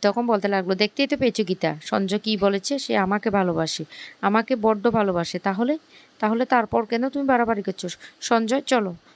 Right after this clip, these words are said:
চলো, তুমি ঘরে চলো, তোমাকে এখানে থাকতে হবে না, তুমি আর কিচ্ছু ভাববে না।" সঞ্জয় তখনও বলতে থাকে, "কে ও? ওকে, ওকে আমার না বড্ড চেনা চেনা লাগছে।" তখন এই কথা বলতেই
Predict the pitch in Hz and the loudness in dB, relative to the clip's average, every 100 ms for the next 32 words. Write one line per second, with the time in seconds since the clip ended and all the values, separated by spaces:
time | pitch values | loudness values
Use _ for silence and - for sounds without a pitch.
0 | _ - 262 254 214 226 240 214 214 196 | _ 0 2 2 0 -2 -2 2 2 2
1 | 202 190 202 208 214 220 214 214 214 190 | 0 -2 -2 -2 0 0 0 0 -2 -2
2 | 190 180 180 165 147 - - _ 208 208 | 0 0 0 -2 -8 -16 -20 _ -2 0
3 | 240 - 208 214 233 - 202 185 160 175 | 0 2 0 0 -4 -2 0 0 0 -2
4 | 175 196 190 196 185 226 240 240 202 190 | -2 -2 -2 -2 -2 0 0 0 0 -2
5 | 185 190 160 - - - _ - 262 220 | -4 -4 -6 -10 -18 -20 _ -4 0 2
6 | 180 - 269 - - - 254 262 240 202 | 2 -2 -4 -8 -20 -2 0 2 2 0
7 | - 220 247 226 254 277 233 208 214 185 | 0 -2 -2 0 0 0 0 0 0 0
8 | 262 254 226 226 208 185 180 165 175 160 | 0 0 0 -2 -2 0 0 -2 -6 -8
9 | - - - - 208 220 220 - 208 185 | -12 -20 -14 -4 -2 -2 -4 -4 -2 0
10 | 226 196 196 247 226 | 0 2 2 2 0